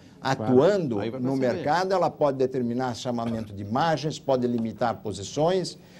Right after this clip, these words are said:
Speaker 2: ou pode verificar se eles estão se organizando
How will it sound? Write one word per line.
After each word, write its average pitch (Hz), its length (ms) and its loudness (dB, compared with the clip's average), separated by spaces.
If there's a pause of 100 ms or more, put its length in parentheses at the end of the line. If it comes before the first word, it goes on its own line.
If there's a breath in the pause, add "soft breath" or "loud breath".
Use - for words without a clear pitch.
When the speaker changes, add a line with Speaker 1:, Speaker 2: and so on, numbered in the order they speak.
(140 loud breath)
Speaker 2:
ou 233 200 6
pode 135 460 2
verificar 151 680 -4
se - 140 -8
eles 135 140 -4
estão 151 260 -4
se 135 180 -4
organizando 131 840 0